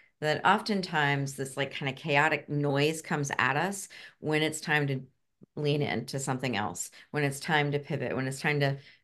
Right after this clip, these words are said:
maybe there's just something you gotta learn. But, um, in every case for me,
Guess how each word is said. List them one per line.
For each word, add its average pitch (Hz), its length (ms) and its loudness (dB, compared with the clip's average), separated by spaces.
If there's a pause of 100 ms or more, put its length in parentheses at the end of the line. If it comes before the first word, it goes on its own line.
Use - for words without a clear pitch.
maybe 170 220 6
there's 202 200 4
just 202 140 0
something 208 220 4
you 180 80 2
gotta 165 220 8
learn. 151 420 4 (360)
But, 143 400 6 (140)
um, 139 760 0
in 156 260 0
every 196 300 8
case 175 340 2
for 151 160 -2
me, 139 640 2